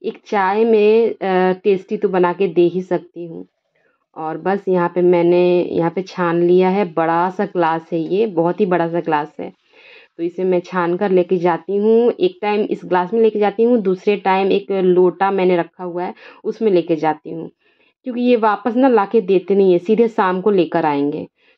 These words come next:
तो मैं दो बर्तन रखी हूँ, बड़ा बड़ा सा जग नहीं है मेरे पास, जग रहता तो मुझे काफ़ी आसानी रहती। तो मैं चाय देकर आ गई थी। उसके बाद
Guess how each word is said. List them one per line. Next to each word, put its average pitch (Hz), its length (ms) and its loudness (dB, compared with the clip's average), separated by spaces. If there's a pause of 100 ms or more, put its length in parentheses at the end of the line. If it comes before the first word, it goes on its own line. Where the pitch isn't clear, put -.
(140)
तो 185 100 -8
मैं 185 520 -2
दो 208 480 4
बर्तन 190 380 0
रखी 175 300 -2
हूँ, 262 260 4
बड़ा 175 220 0
बड़ा 175 220 0
सा 254 340 -6 (360)
जग 254 300 -2
नहीं 180 280 2
है 165 60 2
मेरे 156 220 0
पास, 156 220 -10 (100)
जग 196 220 -8
रहता 196 240 -2
तो 185 100 -4
मुझे 185 200 0
काफ़ी 175 340 -4
आसानी 160 440 -2
रहती। - 380 -12 (360)
तो 190 60 -12
मैं 220 100 -2
चाय 185 360 -2
देकर 185 360 -2
आ 190 300 -2
गई 190 240 0
थी। 214 420 -12
उसके 202 280 -6
बाद 196 460 -2